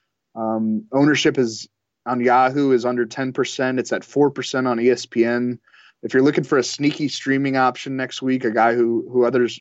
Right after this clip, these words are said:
owners in your league have given up on, I think it, I think it should be a two-start week for Keller if, if the, the Padres or if the Pirates stay in line, um, with their current rotation plans. Um, so it's, I'd, I'd give him a shot as, as kind of a,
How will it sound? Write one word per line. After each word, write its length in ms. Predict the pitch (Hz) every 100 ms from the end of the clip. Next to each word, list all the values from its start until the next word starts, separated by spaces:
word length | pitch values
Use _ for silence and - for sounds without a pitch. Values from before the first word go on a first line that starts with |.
| -
owners 380 | 127 127 123 120
in 60 |
your 100 | 120
league 200 | 120 120
have 120 | 120
given 240 | 107 120 113
up 220 | 117 -
on, 160 | 127 120
I 60 |
think 220 | 110 147
it, 140 | 143 - _ _ _ -
I 80 |
think 100 | 147
it 100 | 196
should 140 | - 160
be 120 | 151
a 40 |
two-start 560 | 123 - 151 - 175 143
week 260 | 113 139 -
for 140 | 180
Keller 400 | - 180 185 185
if, 220 | 151 -
if 180 | 123 -
the, 140 | 120 110
the 80 | -
Padres 680 | 113 131 127 131 120 - -
or 100 | - 135
if 100 | 127
the 80 |
Pirates 400 | 127 135 131 117
stay 260 | - 143 135
in 80 | 123
line, 500 | 117 120 131 131 139 _ - _ _ _
um, 300 | 127 123 123
with 160 | 117 123
their 120 | 123
current 300 | - 139 123
rotation 560 | 120 117 127 131 131 113
plans. 600 | 113 110 110 107 - - _ _ _ -
Um, 180 | 110 107
so 240 | - 117
it's, 220 | 113 - -
I'd, 200 | 127 143
I'd 200 | 147 160
give 120 | 175
him 180 | 165 165
a 40 |
shot 320 | 139 147 127 117
as, 180 | 113
as 200 | - 117
kind 240 | - 120 117
of 80 | 117
a, 180 | 113